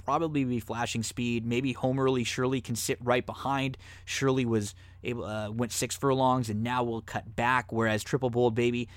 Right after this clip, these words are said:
coming off of a, a five and a half furlong race and coming off of a layoff, hasn't raced since July.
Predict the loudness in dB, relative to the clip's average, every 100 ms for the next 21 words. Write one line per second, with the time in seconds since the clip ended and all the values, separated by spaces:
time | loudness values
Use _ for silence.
0 | -10 -2 0 4 2 2 0 2 2 -2
1 | -14 -20 -20 -20 -16 -10 -2 2 2 2
2 | 0 0 2 4 4 4 2 2 -2 -4
3 | -2 0 2 0 0 0 2 2 2 0
4 | -2 -2 -2 -2 -4 -4 -4 -2 -2 -2